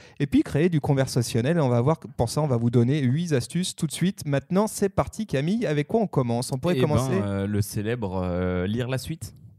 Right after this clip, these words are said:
Speaker 1: Le célèbre lire la suite, effectivement. Euh, le taper pour lire la suite, même. C'est
Speaker 2: Voilà,
Speaker 1: comme ça qu'on
Speaker 2: le
Speaker 1: dit sur
Speaker 2: taper
Speaker 1: Insta.
Speaker 2: pour lire.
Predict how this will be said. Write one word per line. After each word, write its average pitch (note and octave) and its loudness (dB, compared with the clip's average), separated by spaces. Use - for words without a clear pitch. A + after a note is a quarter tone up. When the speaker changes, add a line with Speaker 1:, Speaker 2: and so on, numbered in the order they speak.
Speaker 1:
Le G#2+ 0
célèbre B2+ 2
lire C3+ 2
la B2+ 4
suite, C3+ 0
effectivement. B2+ 0
Euh, A#2 2
le B2 4
taper F#3 0
pour A#2 -4
lire A2 -4
la G2+ -6
suite, - -10
même. - -6
C'est A#2 -2
Speaker 2:
Voilà, A2+ 0
Speaker 1:
comme G#2+ 0
ça E3 2
qu'on C3 0
Speaker 2:
le A#2+ 2
Speaker 1:
dit A#2+ -4
sur C3+ 2
Speaker 2:
taper A#2+ 0
Speaker 1:
Insta. A#2+ -4
Speaker 2:
pour G#2 -2
lire. G2+ -4